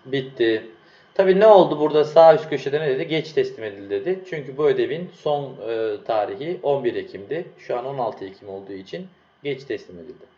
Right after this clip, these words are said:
Ödevlerinizi zamanınızda teslim ederseniz çalışmanız düzgün teslim edilmiş olur. Kontrol edelim hemen geldi mi diye. Ee, ben sınıflarıma gireyim. Şu, bu sefer benim kendi, e, öğretmen görünümüme geldim.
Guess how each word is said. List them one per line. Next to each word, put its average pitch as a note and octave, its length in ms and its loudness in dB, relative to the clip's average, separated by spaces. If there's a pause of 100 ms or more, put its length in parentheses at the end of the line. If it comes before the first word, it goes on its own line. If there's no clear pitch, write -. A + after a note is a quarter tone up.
(280)
Ödevlerinizi C#3+ 560 -2
zamanınızda C3 960 -2
teslim A#2+ 320 -8
ederseniz G#2+ 680 -10 (120)
çalışmanız B2 600 -10 (800)
düzgün A#2 320 -12
teslim A#2+ 340 -8
edilmiş F#2+ 320 -14
olur. - 160 -20 (600)
Kontrol G3+ 360 -2
edelim D3+ 260 0
hemen A2+ 300 -4
geldi G#2+ 300 0
mi G2+ 140 -14
diye. C3 280 -4 (760)
Ee, A2+ 540 -6
ben C#3+ 260 -4
sınıflarıma C#3 640 -8
gireyim. A#2+ 360 -10
Şu, C#3+ 260 -12
bu D3+ 60 -10
sefer E3 400 -2
benim D#3+ 240 -8
kendi, D#3 520 -6 (140)
e, - 40 -12 (340)
öğretmen C3+ 500 -2
görünümüme F#2+ 460 -8
geldim. F#2 320 -12